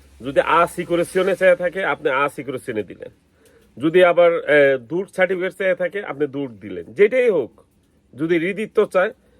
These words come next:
আবার হৃদিত্ব দিলেন, আপনি জমা দিলেন, সবই তো ব্যবস্থা আছে এখন। এক্সপিরি আইডি দিয়েই আপনি জমা দিতে পারবেন। কিন্তু এইটা যে অনলাইন হয়ে আসছে, পনেরো দিনে লাগবে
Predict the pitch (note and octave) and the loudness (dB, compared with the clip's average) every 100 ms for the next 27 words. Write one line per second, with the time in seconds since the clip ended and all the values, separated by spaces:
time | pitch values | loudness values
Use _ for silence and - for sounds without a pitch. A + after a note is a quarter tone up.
0 | _ - D#3+ G#3+ G#3+ G3 E3+ G3 D3+ - | _ -4 0 2 0 -4 0 2 2 0
1 | _ C#3 C#3+ D3+ A#2 G2 A2 B2+ A#2+ C3+ | _ -8 -2 0 0 -2 -8 -6 -2 -2
2 | A2 F#2 D2+ _ _ _ G#2 G#2 - _ | -2 -8 -12 _ _ _ -18 -18 -18 _
3 | - D#3+ A3 A3 G3 E3+ E3 E3 A#2+ - | 0 2 4 4 4 4 2 2 2 2
4 | A#2+ G#2+ E3+ - _ _ _ _ - C#3+ | 0 0 -4 -8 _ _ _ _ -12 -8
5 | F3 E3 E3 D#3 D3+ E3 G#3+ A3+ C#3+ C#3 | 0 4 4 2 -2 2 4 2 0 2
6 | C3 A2+ - _ _ _ B2 D#3 F3+ E3 | 2 2 -4 _ _ _ -2 2 4 2
7 | D#3 A2+ E2+ E2 _ _ _ _ _ _ | 0 -2 -4 -10 _ _ _ _ _ _
8 | _ _ _ _ _ - F3+ G#3 D#3+ G#2 | _ _ _ _ _ -2 0 0 -2 -4
9 | - _ _ _ _ _ _ - F3 A3+ | -8 _ _ _ _ _ _ 0 0 4
10 | B3 F3+ E3 C3 D3+ - C#3+ F3 G#3 G3+ | 2 2 2 2 -2 0 4 4 4 2
11 | E3+ F#3 F3 D3+ - E3 B2 - _ _ | 2 2 2 -2 -4 -4 -4 -8 _ _
12 | _ _ - G#3+ G#3+ F3 F3+ F#3+ E3 D3+ | _ _ -10 -6 -2 -2 -2 -2 -4 -4
13 | C#3+ A2+ | -6 -6